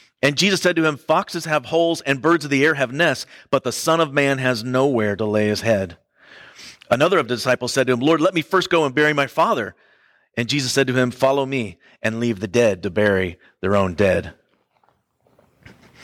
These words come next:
Now, at first reading, we may think, "Jesus, <laughs> why aren't you just excited that these guys want to follow you? Like, why aren't you just welcoming them with open arms? This is a good deal. They want to follow you. They're making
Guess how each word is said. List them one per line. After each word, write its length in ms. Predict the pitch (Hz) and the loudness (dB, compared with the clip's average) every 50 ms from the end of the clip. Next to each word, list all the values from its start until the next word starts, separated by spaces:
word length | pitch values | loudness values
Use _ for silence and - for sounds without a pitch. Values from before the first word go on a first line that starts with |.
| - - - - - - - - - - - _ _ _ - | -14 -14 -14 -16 -20 -20 -20 -20 -20 -20 -20 _ _ _ -2
Now, 260 | - 135 135 127 123 _ _ - | 0 2 2 2 0 _ _ -2
at 140 | - 143 - | -2 -2 -2
first 300 | - - 262 - - - | 0 0 0 0 0 -4
reading, 640 | 147 139 156 220 262 247 139 110 101 101 107 120 131 - | -2 0 0 0 2 0 0 0 0 0 -4 -4 -6 -10
we 200 | - 117 156 185 | -6 -2 0 0
may 160 | 185 175 165 156 | 2 2 0 -2
think, 260 | - 175 165 139 - | -2 -4 -4 -4 -4
"Jesus, 560 | - 226 254 254 160 131 123 - - - - - - - - - - - - - _ | -4 -4 -4 0 0 -2 -2 -2 -8 -10 -10 -14 -14 -14 -12 -6 -6 -6 -6 -6 _
<laughs> 500 | _ - - - - - - - _ - | _ -20 -20 -20 -18 -18 -20 -20 _ -6
why 300 | - 135 131 143 190 247 | -2 0 2 2 2 2
aren't 140 | 285 294 254 | 2 2 2
you 140 | 233 214 180 | 0 0 2
just 240 | 170 180 - - | 0 0 0 -2
excited 680 | 170 151 - - - 156 151 226 254 - 107 104 113 117 | -4 -4 -2 -4 -4 -2 0 0 0 0 0 0 -2 0
that 120 | 123 123 - | -2 -2 0
these 180 | 139 143 135 | 0 -2 0
guys 260 | 135 151 147 147 143 143 | 2 2 2 2 0 0
want 140 | 151 147 | 0 0
to 60 | 143 120 | 0 0
follow 360 | - - 143 196 254 240 139 | 0 -4 -2 0 2 0 0
you? 220 | 104 101 95 87 | 0 -2 -4 -4
Like, 160 | 92 101 104 | -4 -4 -4
why 240 | 113 113 131 165 240 | -2 -2 0 2 2
aren't 140 | 262 269 226 | 0 0 0
you 100 | 240 233 | -2 -2
just 260 | 185 214 190 - - - - - _ | 0 -2 -2 -2 -6 -16 -20 -20 _
welcoming 720 | - 127 131 139 156 214 226 - 214 190 180 175 165 156 | -6 -2 2 2 2 2 2 0 -2 -2 -2 -4 -4 -2
them 180 | 147 151 151 151 | -2 -2 -2 0
with 160 | 147 143 139 - | 0 -2 0 0
open 280 | 151 170 165 - 147 135 | -2 -2 0 0 -2 0
arms? 500 | 139 165 208 180 113 98 95 98 - - _ _ _ - | 0 -2 0 -2 -2 -2 -4 -8 -10 -10 _ _ _ 0
This 180 | 147 196 - | 0 0 0
is 100 | 226 214 | 0 -2
a 80 | 220 214 | -2 -2
good 260 | 170 160 190 190 160 | 0 0 -2 -2 0
deal. 240 | 151 202 214 175 120 | -2 -2 0 0 0
They 160 | 104 120 131 | 2 0 0
want 220 | 160 170 175 175 - | 0 0 -2 -2 -2
to 100 | 175 151 | -6 -4
follow 240 | - 156 160 147 | -2 -2 0 0
you. 60 | 117 101 | 0 2
They're 160 | 120 135 156 | 2 2 2
making 420 | 165 170 170 170 - 170 165 165 | 2 0 -2 0 -2 -4 -4 -6